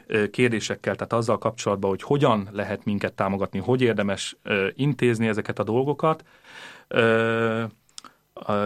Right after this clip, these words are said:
kereshetik majd a koordináció munkatársait a jövő héttől a nulla hat egy háromszázhetvenhárom nulla hét nulla egyes telefonszámon.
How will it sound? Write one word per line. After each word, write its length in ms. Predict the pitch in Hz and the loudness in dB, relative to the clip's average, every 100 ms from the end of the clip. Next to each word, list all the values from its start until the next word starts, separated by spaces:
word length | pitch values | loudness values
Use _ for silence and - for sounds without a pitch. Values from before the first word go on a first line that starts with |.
| 107 | -2
kereshetik 520 | 139 117 - 110 104 | 0 0 0 -4 -2
majd 200 | 104 104 | 0 0
a 40 | |
koordináció 640 | - 123 117 104 101 - 101 | 0 0 0 0 -2 -2 -2
munkatársait 640 | 113 123 107 101 - 107 | -2 0 0 0 -2 -4
a 180 | 107 117 | -4 -2
jövő 340 | 117 120 123 | 0 2 2
héttől 840 | 110 113 104 - - 110 135 151 - | 2 0 -2 -4 0 4 4 2 -4
a 240 | - 98 101 | -4 -2 -2
nulla 240 | 127 123 | 0 0
hat 200 | 104 - | -2 -2
egy 180 | 113 107 | -2 -2
háromszázhetvenhárom 1400 | - 117 110 - 101 107 - 101 92 117 117 104 104 104 | 2 2 2 -2 -6 -6 -4 -4 -2 0 0 0 -2 -2
nulla 280 | 131 135 113 | -2 2 2
hét 240 | 104 101 | 0 -2
nulla 220 | 131 123 | 0 2
egyes 220 | 104 98 - | 0 -2 -4
telefonszámon. 840 | 107 98 104 92 104 104 127 | -6 -6 -8 -4 -2 0 -2